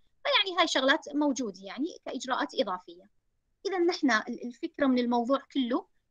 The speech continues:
الكوليك إنه هو عبارة عن بكاء يصير عند الأطفال من يولد الطفل إلى حد عمر ثلاث إلى أربع أشهر،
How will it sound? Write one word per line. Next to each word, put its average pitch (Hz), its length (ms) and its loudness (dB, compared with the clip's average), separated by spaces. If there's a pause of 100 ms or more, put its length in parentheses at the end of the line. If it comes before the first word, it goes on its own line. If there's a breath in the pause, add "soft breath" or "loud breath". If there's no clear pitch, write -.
(120)
الكوليك 269 460 0
إنه 277 180 6
هو 254 220 0
عبارة 226 360 0
عن 202 200 -2
بكاء 240 460 2 (120)
يصير 285 240 -2
عند 202 200 0
الأطفال 214 500 -2 (180)
من 254 240 -4 (200)
يولد 285 360 0
الطفل 370 500 -4
إلى 311 120 0
حد 294 240 -2
عمر 302 220 0 (440)
ثلاث 320 140 6 (100)
إلى 254 100 4
أربع 277 380 4 (120)
أشهر، 269 400 0